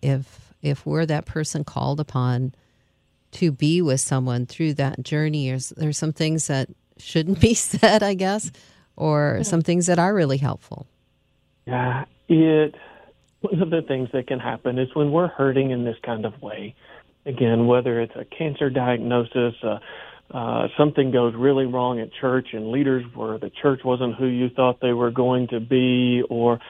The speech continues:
Speaker 2: a betrayal in a trusted relationship,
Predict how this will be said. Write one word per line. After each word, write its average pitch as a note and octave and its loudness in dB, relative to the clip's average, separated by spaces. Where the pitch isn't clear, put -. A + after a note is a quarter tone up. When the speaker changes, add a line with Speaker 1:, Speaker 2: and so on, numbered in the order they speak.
Speaker 2:
a C3+ 2
betrayal C3+ 0
in B2+ 0
a B2+ 0
trusted B2 -4
relationship, B2 0